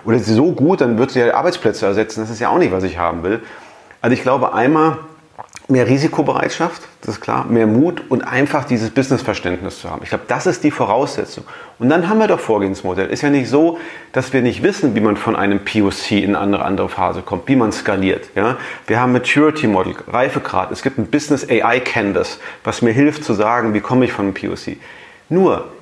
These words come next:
es fällt doch erstmal, oder es steht und fällt doch eigentlich mit dem Verständnis und der wirklichen Überzeugung,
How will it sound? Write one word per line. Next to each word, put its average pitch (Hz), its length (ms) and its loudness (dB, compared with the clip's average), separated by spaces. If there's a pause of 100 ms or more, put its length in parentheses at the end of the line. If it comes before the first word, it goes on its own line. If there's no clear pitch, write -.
(140)
es - 120 -8
fällt - 520 -2
doch - 160 0
erstmal, 135 460 2
oder 101 160 4
es 104 80 -2
steht - 320 0
und 113 120 0
fällt 139 300 -2
doch - 160 -2
eigentlich 104 400 -2
mit 107 200 -2
dem 90 160 -2
Verständnis - 1000 -2
und - 160 -6
der 107 240 2
wirklichen 175 420 2
Überzeugung, 117 840 2